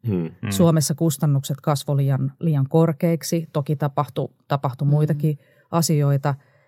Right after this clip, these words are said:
Speaker 3: ja vienti ei vetänyt todella pitkään aikaan. Ja nyt me ollaan päästy siihen tilanteeseen, että, että vienti vetää taas, ja, ja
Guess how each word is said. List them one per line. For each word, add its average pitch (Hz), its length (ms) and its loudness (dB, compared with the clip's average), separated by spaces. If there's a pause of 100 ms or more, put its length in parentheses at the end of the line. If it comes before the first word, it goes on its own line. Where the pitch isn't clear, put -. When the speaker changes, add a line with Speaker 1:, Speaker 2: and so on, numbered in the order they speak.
(100)
Speaker 3:
ja 143 300 2
vienti 160 320 6
ei 147 120 2
vetänyt 143 420 2
todella 143 340 2
pitkään - 480 -6
aikaan. 117 500 -6 (400)
Ja 156 180 2
nyt 180 200 6
me 190 80 6
ollaan 156 220 2
päästy 139 300 -2
siihen 135 340 -2
tilanteeseen, 127 680 -8
että, - 320 -12 (560)
että 143 420 -2 (120)
vienti 151 340 4
vetää 139 420 0
taas, 135 380 -2
ja, 135 240 -2 (440)
ja 151 260 -4